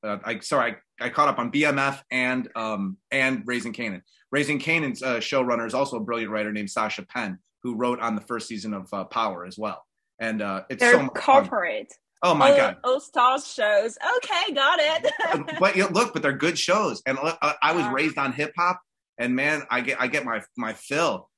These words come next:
Speaker 1: I get to watch Me-, Method Man and Mary J. Blige on The Ghost Show. I get to see Joey Badass, who's amazing on Raising Kanan.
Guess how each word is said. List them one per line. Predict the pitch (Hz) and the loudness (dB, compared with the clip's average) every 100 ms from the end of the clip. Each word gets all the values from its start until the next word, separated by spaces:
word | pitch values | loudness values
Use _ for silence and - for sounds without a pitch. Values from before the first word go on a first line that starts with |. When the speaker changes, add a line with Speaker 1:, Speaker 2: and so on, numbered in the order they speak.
| - | -6
Speaker 1:
I | 131 | -4
get | 151 - | -2 -4
to | 131 | -2
watch | 127 123 - 127 | 0 0 -4 -6
Me-, | 120 131 | -6 -4
Method | 131 151 170 151 | -4 -2 -4 -2
Man | 156 160 | 0 0
and | 131 | -2
Mary | 117 131 | -2 -4
J. | 113 120 | -2 -4
Blige | 101 120 143 143 | -2 -2 -2 -2
on | 127 | -6
The | 107 | -6
Ghost | 127 151 - | -4 -4 -4
Show. | 160 160 156 _ | -2 -2 -6 _
I | 120 | -6
get | 131 | -6
to | 123 | -6
see | - 117 | -10 -8
Joey | 98 131 131 107 | -4 -2 -2 0
Badass, | 120 135 147 151 156 - - _ _ _ | 0 2 2 0 -2 -4 -16 _ _ _
who's | 127 123 | -4 -2
amazing | 123 120 123 143 147 135 135 131 | -2 -2 2 4 2 0 -4 -4
on | 117 117 | -6 -4
Raising | 117 123 120 110 | -4 -4 -6 -8
Kanan. | 127 123 135 151 | -6 -4 -6 -8